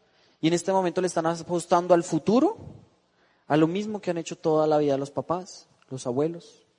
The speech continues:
Y así por generaciones y generaciones. Y por eso yo hago este negocio cada vez más rápido. Porque yo quiero demostrarles a ellos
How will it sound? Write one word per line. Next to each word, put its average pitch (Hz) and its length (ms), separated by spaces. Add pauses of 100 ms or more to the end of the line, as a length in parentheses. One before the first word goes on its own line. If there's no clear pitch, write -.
(140)
Y 120 60
así 147 220
por 143 180
generaciones 139 680
y 127 60
generaciones. 104 560 (1040)
Y 151 100
por 147 200
eso 175 400 (300)
yo 151 140
hago 151 120
este 160 180
negocio 139 360
cada 135 220
vez 135 140
más 127 140
rápido. 110 400 (800)
Porque 135 200
yo 147 120
quiero 170 200
demostrarles 151 640
a 135 120
ellos 143 400